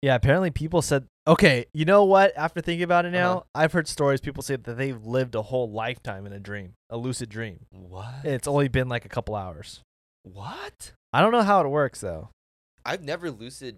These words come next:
Speaker 2: dreamt in my life.
Speaker 1: Yeah, I don't think I would really want to.
Speaker 2: No, I would not.
Speaker 1: Seems like it,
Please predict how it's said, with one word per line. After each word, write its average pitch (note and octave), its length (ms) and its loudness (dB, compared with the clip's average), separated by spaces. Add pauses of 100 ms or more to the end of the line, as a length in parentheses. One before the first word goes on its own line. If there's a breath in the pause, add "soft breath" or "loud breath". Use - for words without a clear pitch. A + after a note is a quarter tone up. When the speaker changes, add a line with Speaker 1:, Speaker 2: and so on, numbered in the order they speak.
(160)
Speaker 2:
dreamt - 400 -10
in F#2+ 80 -20
my F2 120 -16
life. E2 300 -14 (520 soft breath)
Speaker 1:
Yeah, C3+ 200 0
I C3+ 120 -6
don't A3+ 120 -10
think B3+ 120 -12
I F3+ 80 -8
would A#2+ 180 -10
really A2+ 220 -6
want G2 300 -14
to. D3+ 220 -10
Speaker 2:
No, F2+ 120 -10
I E2+ 160 -12
would F#2 160 -14
not. - 60 -6
Speaker 1:
Seems G#3 300 -6
like A2+ 380 -4 (540)
it, C3+ 140 -8